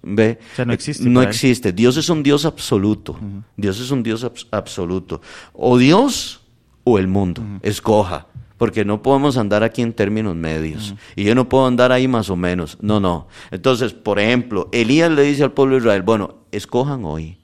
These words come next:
Speaker 1: ¿Hasta
Speaker 2: Ujú.
Speaker 1: cuándo van a dejar de claudicar en dos pensamientos?
Speaker 2: <laughs>
Speaker 1: Si Baal es el Dios, vayan, y si Dios es vuestro Dios, entonces vayan detrás de él".
Speaker 2: Ujú,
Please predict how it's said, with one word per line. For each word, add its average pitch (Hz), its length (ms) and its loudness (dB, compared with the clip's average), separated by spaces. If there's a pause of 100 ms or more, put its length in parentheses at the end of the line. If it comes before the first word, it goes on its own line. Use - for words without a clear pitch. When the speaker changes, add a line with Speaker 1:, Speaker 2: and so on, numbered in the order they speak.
Speaker 1:
¿Hasta - 240 -4
Speaker 2:
Ujú. 120 100 -4
Speaker 1:
cuándo 147 300 4
van 156 160 2
a 156 80 0
dejar 139 260 2
de 151 160 -4
claudicar 117 680 0
en 117 240 -2
dos 139 220 2
pensamientos? 92 960 -6 (200)
Speaker 2:
<laughs> 190 180 -10
Speaker 1:
Si 110 220 -2
Baal 127 420 4
es 175 100 4
el 175 180 0
Dios, 165 300 2
vayan, 180 420 2
y 127 120 -2
si 107 180 -6
Dios 131 400 2
es 156 140 -2
vuestro 151 340 -2
Dios, 131 240 -2
entonces 127 400 -4
vayan 117 300 -4
detrás 95 340 -8
de 95 200 -8
él". 123 60 -6
Speaker 2:
Ujú, 127 80 -6